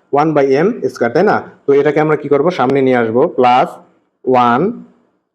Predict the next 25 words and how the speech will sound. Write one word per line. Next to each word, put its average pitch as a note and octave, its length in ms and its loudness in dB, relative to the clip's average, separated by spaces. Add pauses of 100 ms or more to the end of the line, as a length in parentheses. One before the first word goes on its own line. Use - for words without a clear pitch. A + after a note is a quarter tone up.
(260)
আচ্ছা, A2 180 -4 (120)
এখন F#3 220 0
দেখো C#3+ 180 0 (320)
এই C3 80 0
যে C#3 40 2 (100)
ওয়ান D#3+ 200 2
এর F3+ 80 0
উপর F3+ 120 0 (100)
স্কয়ার E3+ 240 0
মানে F3 120 2 (180)
ওয়ান C#3 240 2
হবে, A#2+ 140 0 (120)
আর A#2+ 80 2 (400)
m - 80 -2
এর F3 80 2 (120)
স্কয়ার, D#3 200 -4 (140)
আহ, B2 140 -2 (180)
m - 80 0
এর F3 100 0
উপরে E3+ 200 0 (140)
স্কয়ার C#3+ 280 0
মানে D3 120 0 (200)
এম F#3 80 0 (240)
স্কয়ার, A2+ 300 0 (320)
এম E3 100 0